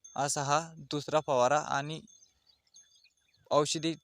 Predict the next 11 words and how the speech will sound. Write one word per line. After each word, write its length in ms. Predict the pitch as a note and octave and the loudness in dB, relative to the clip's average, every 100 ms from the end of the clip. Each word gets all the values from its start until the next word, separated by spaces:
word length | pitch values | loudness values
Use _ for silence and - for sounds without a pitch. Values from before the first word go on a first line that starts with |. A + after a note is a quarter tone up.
| _ | _
पंपमध्ये 440 | D3 C#3+ - D3+ D3 | -6 -6 -6 -4 -2
टाकल्यानंतर 760 | C#3 C#3 C#3+ C#3+ C#3 D3 D3 - _ _ | -2 -2 -4 -6 -6 -6 -8 -8 _ _
शंभर 440 | - C#3+ C3+ C#3 D3 | -14 -10 -4 -2 0
ग्रॅम 240 | D#3 D3 - | 2 0 -4
किंवा 200 | - D3 D3+ - | -6 -4 -4 -4
पन्नास 280 | C3+ C#3 | -6 -6
ग्रॅम 240 | B2+ C#3+ D3 - _ _ _ - | -6 -6 -6 -14 _ _ _ -6
हा 120 | C3 | -4
युरिया 380 | C3+ C3 C3+ C#3 | -2 0 2 2
आपण 260 | - D#3 - _ _ _ _ _ _ - - _ _ | 2 -4 -8 _ _ _ _ _ _ -20 -20 _ _
पंपमध्ये 580 | D3 C3+ D3+ D3 D#3+ | -4 -2 -2 0 0